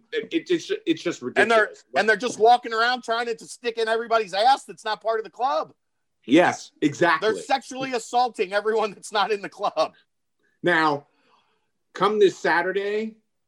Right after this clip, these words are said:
Speaker 1: Tulsa's in for a world of hurt because I can guarantee you this damn team is gonna be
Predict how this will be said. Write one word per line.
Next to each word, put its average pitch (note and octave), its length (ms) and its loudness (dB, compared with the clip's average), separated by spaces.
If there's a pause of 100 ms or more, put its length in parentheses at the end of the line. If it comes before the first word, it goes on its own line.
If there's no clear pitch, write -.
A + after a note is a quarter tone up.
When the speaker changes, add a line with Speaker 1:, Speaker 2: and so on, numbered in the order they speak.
(800)
Speaker 1:
Tulsa's C#3 580 -2
in B2 160 -4
for A#2+ 180 -4
a G#2+ 100 0
world A#2 420 0
of A2 80 -2
hurt G#2 280 -4
because G2+ 160 -12
I B2 120 0
can B2 120 -2
guarantee C#3 600 4
you A#2 220 2
this A#2+ 200 -6
damn B2 400 0
team A2+ 400 -2
is G#2 160 -12
gonna A2 260 -4
be G#2 540 -6